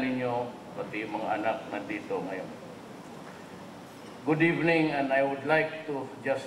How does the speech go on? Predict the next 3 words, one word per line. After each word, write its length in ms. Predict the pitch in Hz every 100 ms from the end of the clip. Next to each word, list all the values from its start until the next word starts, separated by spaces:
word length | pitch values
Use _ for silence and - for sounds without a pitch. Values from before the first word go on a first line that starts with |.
| -
be 320 | 127 120 120 - - - - - - - - - - - - - - - - - -
either 240 | 143 135
short 320 | 127 - 139